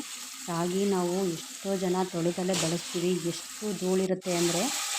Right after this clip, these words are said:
ಗೈಸ್ ನಾನು ನೀರಿಗೆ ಹಾಕಿದ್ಮೇಲೆ ತೋರಿಸ್ತೀನಿ ನೋಡಿ. ನಾವು ಇಷ್ಟು ವರ್ಷ ಅದನ್ನು ತೊಳೆದಲ್ಲೇ ಬಳಸ್ತಾ ಇದ್ವಿ. ಯಾಕೆಂದರೆ ಮುಂಚೆ ಎಲ್ಲ ಕಣಕ್ಕಾಗಿ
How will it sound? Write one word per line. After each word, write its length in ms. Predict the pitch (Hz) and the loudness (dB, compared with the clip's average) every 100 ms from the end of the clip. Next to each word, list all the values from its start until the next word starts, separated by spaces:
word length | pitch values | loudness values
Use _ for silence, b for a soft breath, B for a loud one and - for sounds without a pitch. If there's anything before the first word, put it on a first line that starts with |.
| - | -2
ಗೈಸ್ 260 | 170 160 180 | -2 -2 2
ನಾನು 120 | 175 | 4
ನೀರಿಗೆ 380 | 175 185 190 175 | 6 8 6 4
ಹಾಕಿದ್ಮೇಲೆ 520 | 165 190 175 170 170 | 0 2 4 4 2
ತೋರಿಸ್ತೀನಿ 640 | - 165 180 - - 170 | 2 2 2 2 2 2
ನೋಡಿ. 380 | 165 165 160 185 269 - - - - | 2 2 2 0 0 -2 -4 -4 -2
ನಾವು 160 | 175 170 | 0 0
ಇಷ್ಟು 480 | 170 - - 254 233 | -2 -6 -2 2 2
ವರ್ಷ 300 | 185 - 196 | 2 0 0
ಅದನ್ನು 340 | 185 180 175 | 2 2 0
ತೊಳೆದಲ್ಲೇ 760 | 170 165 180 185 190 214 226 | 0 0 2 2 2 2 0
ಬಳಸ್ತಾ 320 | 170 170 - 175 | 0 -2 -2 -4
ಇದ್ವಿ. 460 | 165 180 226 175 | -4 -2 0 0
ಯಾಕೆಂದರೆ 640 | 165 196 - 208 202 208 185 | 0 0 -2 0 2 2 2
ಮುಂಚೆ 260 | 202 - | 0 2
ಎಲ್ಲ 120 | 196 | 2
ಕಣಕ್ಕಾಗಿ 840 | 196 175 175 180 180 202 185 165 254 | 2 2 2 2 2 2 2 0 0